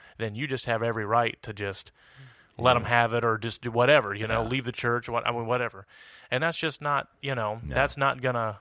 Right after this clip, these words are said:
Speaker 1: I'm sorry, that's not gonna win you any points in heaven.
Speaker 2: No, it's
Speaker 1: You know what I'm
Speaker 2: not.
Speaker 1: saying? It's
Speaker 2: It's
Speaker 1: not
Speaker 2: not.
Speaker 1: gonna, well, they said this to me, um, and?
Speaker 2: Yeah,
Speaker 1: I
Speaker 2: right.
Speaker 1: mean, pe-, people were burned at the stake,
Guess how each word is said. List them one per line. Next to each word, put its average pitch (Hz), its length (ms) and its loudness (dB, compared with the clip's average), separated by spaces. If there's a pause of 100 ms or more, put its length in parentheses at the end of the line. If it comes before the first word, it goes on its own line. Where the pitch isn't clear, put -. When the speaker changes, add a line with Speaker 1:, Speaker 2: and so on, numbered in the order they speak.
Speaker 1:
I'm 123 140 -10
sorry, 135 180 2
that's 117 140 -4
not 123 60 -4
gonna 120 120 -2
win 120 140 0
you 117 80 -4
any 113 100 -6
points 117 300 -4
in 107 100 -10
heaven. 107 300 -4
Speaker 2:
No, 87 160 4
it's 73 80 2
Speaker 1:
You 123 60 2
know 123 40 2
what - 40 0
I'm 120 60 0
Speaker 2:
not. - 60 -4
Speaker 1:
saying? 120 220 -2
It's - 100 0
Speaker 2:
It's - 40 -2
Speaker 1:
not 131 200 4
Speaker 2:
not. 110 80 -8
Speaker 1:
gonna, 123 140 -10
well, 123 320 4
they 131 140 0
said 135 220 -2
this 127 160 -4
to 123 100 -10
me, 110 220 -2 (280)
um, 104 460 -4 (100)
and? 113 540 -4
Speaker 2:
Yeah, 123 240 -6 (120)
Speaker 1:
I 73 40 -6
Speaker 2:
right. 73 140 0
Speaker 1:
mean, 123 140 0
pe-, 131 160 -2 (420)
people 175 280 -4
were 127 100 0
burned 147 300 0
at - 80 -18
the 120 80 -14
stake, - 500 -2